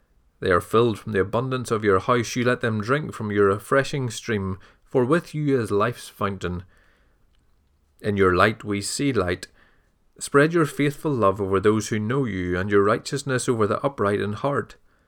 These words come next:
Do not let the foot of the arrogant come near me, or the hand of the wicked drive me away. There the evildoers fall. They have been thrown down and cannot rise.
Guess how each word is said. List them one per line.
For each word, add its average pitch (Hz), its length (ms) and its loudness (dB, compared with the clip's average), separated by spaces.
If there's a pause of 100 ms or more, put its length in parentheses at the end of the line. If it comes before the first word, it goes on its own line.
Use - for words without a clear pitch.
(580)
Do - 80 -6
not 127 160 4
let 120 160 0
the 107 80 2
foot - 240 -2
of 107 80 -2
the 110 180 2
arrogant 110 400 2
come 113 220 -4
near 127 240 -2
me, 98 180 0
or 92 120 4
the 101 100 2
hand 120 220 2
of 107 80 -4
the 101 100 4
wicked 107 380 0
drive 98 320 2
me 98 100 -2
away. 101 480 0 (920)
There 98 240 6
the 104 100 4
evildoers 107 640 4
fall. 123 420 2
They 110 140 4
have 110 140 0
been 107 180 -2
thrown 156 400 -2
down 123 260 0
and 98 140 -4
cannot 135 380 -2
rise. 92 640 -4